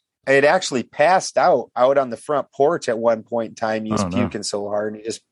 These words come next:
Speaker 1: fell out. And we were pretty worried about him, uh, last night, but, uh, he seems all right today. He's a big boy. <laughs>
Speaker 2: Yeah.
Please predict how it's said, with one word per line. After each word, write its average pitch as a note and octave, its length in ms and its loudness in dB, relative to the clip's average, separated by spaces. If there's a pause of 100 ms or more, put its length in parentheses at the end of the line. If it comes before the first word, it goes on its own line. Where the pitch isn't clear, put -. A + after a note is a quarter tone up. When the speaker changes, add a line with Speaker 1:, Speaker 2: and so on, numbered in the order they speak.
(140)
Speaker 1:
fell C3 320 4
out. B2+ 360 2 (480)
And A#2 560 2
we C#3+ 100 0
were E3+ 80 -2
pretty D#3 280 -2
worried B2+ 400 2
about A2+ 340 2
him, A2 260 -4
uh, E2+ 600 -8 (1040)
last A2+ 460 0
night, A2+ 320 -4
but, A2+ 220 -4 (200)
uh, E2+ 420 -4 (1120)
he A#2+ 180 -4
seems C#3+ 360 -2
all C3+ 80 4
right C#3 240 4
today. A#2 360 0
He's B2 140 -2
a A2+ 60 0
big F#3 260 0
boy. F#2+ 380 -2
<laughs> - 40 -20 (580)
Speaker 2:
Yeah. G2+ 220 4